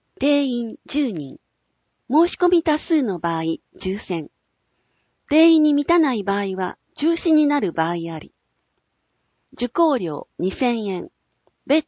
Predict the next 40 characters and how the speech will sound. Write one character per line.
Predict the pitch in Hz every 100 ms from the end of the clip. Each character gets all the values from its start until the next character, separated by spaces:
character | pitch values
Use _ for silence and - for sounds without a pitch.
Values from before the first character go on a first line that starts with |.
| _
途、 | 202 - _ _ _
一 | - - -
期 | -
間 | - 294 208 175
三 | - 262 311
ヶ | 311
月 | 302 302 285
分 | 240 247 233
の | 233 233
会 | - 240 254 -
費 | 214 - _ -
五 | 214
千 | 220 302 294 269
円 | 254 - _ _
と、 | 240 240 _ _ _ _
テ | -
キ | 226 294
ス | 294
ト | 302
代 | 277 254 240 - -
約 | 262 - 190
千 | - 320 269
円 | 185
が | 156 156
必 | - - 170
要。 | 151 139 _ _ _ _ _ _ _ _ _ _ -
講 | 311 262
師、 | - 175 - _
柏 | - 226 - 311
根 | 302 -
和 | 285 226
子 | 208 170
さ | - 147
ん。 | - _ _ _ _ _ _ _ _ -
申 | 285 330
し | -
込 | 311
み | 294 277
方 | 285 220
法。 | 214 175 -